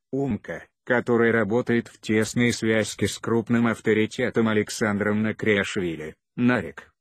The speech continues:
возглавляющим влиятельную преступную группировку Днепра, бывший Днепропетровск.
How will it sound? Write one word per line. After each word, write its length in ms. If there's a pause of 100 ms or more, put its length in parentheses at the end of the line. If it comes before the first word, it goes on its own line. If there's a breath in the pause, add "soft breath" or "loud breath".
возглавляющим 1040
влиятельную 720
преступную 760
группировку 800
Днепра, 560 (180)
бывший 540
Днепропетровск. 1120